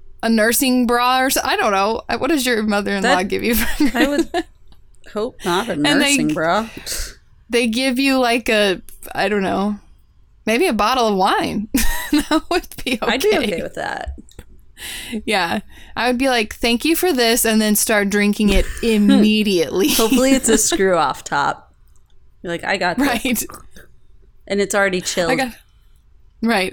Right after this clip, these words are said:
Speaker 1: "I gotta have this now. I can't waste time with a bottle
Speaker 2: Maybe
Speaker 1: opener." Oh, that is
Speaker 2: Oh, I,
Speaker 1: so
Speaker 2: you know what I bet
Speaker 1: rough.
Speaker 2: she's getting her? An Ava bracelet.
Speaker 1: <laughs> Oh, shit.
Speaker 2: <laughs>
Speaker 1: Oh, my.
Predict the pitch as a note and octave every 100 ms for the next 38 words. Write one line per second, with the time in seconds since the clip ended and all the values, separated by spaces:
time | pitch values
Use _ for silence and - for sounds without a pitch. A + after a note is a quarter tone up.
0 | - A3+ C#4 D4 C4+ B3 - G3 G3+ G3+
1 | F#3+ A3+ C4 - A3+ A3+ B3+ G3+ G3 G3
2 | G3+ E3+ - - - - - - - -
3 | - - - B3+ - G#3+ G#3 F#3+ G3+ F#3+
4 | F#3+ G#3+ G3 G3+ G3 - - A#3 B3+ B3
5 | A#3 A#3+ D4 C#4+ A3+ B3 A3+ A#3 A#3+ A#3+
6 | G3+ G3+ G3 F#3+ F3+ G3+ F#3 F#3 F3 F3+
7 | F#3+ G3 - E3+ D#3+ C#3+ C#3 B2+ C3 -
8 | C#3 - - - - _ _ _ - -
9 | - _ - D#4 D#4 - D#5+ F4 - G4
10 | - F#4+ - - - F#4 - C#4+ - -
11 | - - A3+ - A#3 A3+ A3+ G3 G3 -
12 | - - - - - - - - - -
13 | - - - - - - - - - -
14 | - - - C#4+ - B3